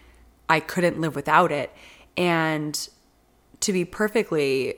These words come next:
transparent, I started Thirteen Fit Apparel on an, on a whim. I was out on a walk one day with a friend.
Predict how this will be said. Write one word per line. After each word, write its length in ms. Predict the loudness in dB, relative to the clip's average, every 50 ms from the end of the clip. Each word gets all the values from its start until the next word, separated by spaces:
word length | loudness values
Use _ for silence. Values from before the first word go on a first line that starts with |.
| -10 -12
transparent, 720 | -8 -6 -4 -4 -4 -4 -6 -4 -2 -2 0 0 0 0 2
I 120 | 2 2
started 320 | 2 0 0 0 -2 -2
Thirteen 360 | -2 -4 -4 -4 -4 -6 -4 -4
Fit 100 | -4 -4
Apparel 400 | -4 -4 -2 0 2 0 0 0
on 240 | -2 -2 0 0 0
an, 200 | -2 -2 -4 -6 -8 -12 _ _ _ _ _ 4
on 160 | 4 4 4
a 60 | 4 0
whim. 360 | -2 -2 -2 -2 -4 -6 -8 -12 -16 -20 -20 -18 -2
I 160 | 2 4 4
was 260 | 4 4 2 0 0 0 0
out 160 | 0 2 2
on 140 | 2 2 0
a 60 | 2
walk 280 | 4 4 2 2 2 -2
one 120 | -2 0
day 120 | 0 -2
with 140 | -2 -2 -6
a 60 | -8
friend. 440 | -10 -6 0 0 2 2 2 2 0